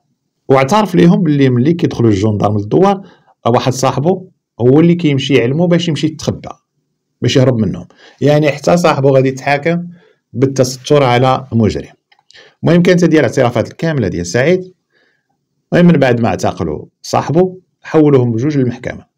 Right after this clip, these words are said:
تحكم على سعيد لأنه عنده القتل العمد، تحكم عليه بالسجن المؤبد. صاحبه اللي تستر عليه وكان كيساعده تحكم عليه بخمس سنين ديال الحبس. المهم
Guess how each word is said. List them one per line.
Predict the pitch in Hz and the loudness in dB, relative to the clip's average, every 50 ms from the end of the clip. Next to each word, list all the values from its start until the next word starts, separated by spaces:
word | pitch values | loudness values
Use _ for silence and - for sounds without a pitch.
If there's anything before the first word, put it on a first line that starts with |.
| _ _ _ _ _ _ _ _ _ _ _ _ _ _ _ | _ _ _ _ _ _ _ _ _ _ _ _ _ _ _
تحكم | - - - 147 147 | -16 -6 -4 -2 0
على | 147 151 | 2 0
سعيد | 143 143 151 120 98 82 - - - - | 2 2 0 0 0 -2 -4 -8 -12 -12
لأنه | - 95 98 104 104 98 92 | -10 -8 -6 -4 -4 -4 -4
عنده | 90 92 87 85 | -4 -6 -6 -8
القتل | 80 - 87 - - 92 | -8 -10 -10 -6 -6 -4
العمد، | 120 131 170 180 175 - - - - _ | -2 0 0 -2 -2 -4 -8 -12 -18 _
تحكم | - - - - 131 120 | -20 -20 -6 -4 -4 -2
عليه | 113 117 135 135 | -2 -2 -2 -2
بالسجن | 135 131 - - - 151 135 135 | -2 -4 -6 -6 -4 -2 0 0
المؤبد. | 135 127 - - - - - - - - _ _ _ _ _ _ _ _ - - _ _ _ | 0 0 -2 -4 -8 -10 -16 -18 -18 -20 _ _ _ _ _ _ _ _ -20 -20 _ _ _
صاحبه | - - - 151 147 143 131 127 | -10 -2 -2 -2 0 2 2 2
اللي | 123 120 | 2 2
تستر | 120 - - - - 127 117 | 0 -2 -8 -4 -2 0 0
عليه | 120 139 170 175 170 175 - - - _ _ _ _ - | 2 0 0 -2 -2 -4 -8 -14 -20 _ _ _ _ -4
وكان | - 117 110 104 | -2 -2 0 0
كيساعده | 110 110 110 135 131 127 131 143 156 156 151 - _ _ _ _ _ _ _ _ _ _ _ - | 0 0 0 0 0 0 0 0 -2 -4 -6 -14 _ _ _ _ _ _ _ _ _ _ _ -20
تحكم | - - - 131 131 | -20 -6 -2 0 2
عليه | 120 120 135 | 2 4 4
بخمس | 135 139 135 - 127 123 | 2 2 0 -4 -6 -6
سنين | 123 - - 135 143 151 143 | -6 -6 -6 -6 -4 -4 -2
ديال | 123 110 104 | -2 -2 -2
الحبس. | - - - - - - - - _ _ _ _ _ _ _ _ _ _ _ _ _ _ _ _ _ _ _ _ _ _ _ - | -4 -6 -12 -16 -16 -16 -16 -16 _ _ _ _ _ _ _ _ _ _ _ _ _ _ _ _ _ _ _ _ _ _ _ 0
المهم | 135 147 151 156 156 160 160 - - | 2 2 4 4 2 0 -2 -6 -12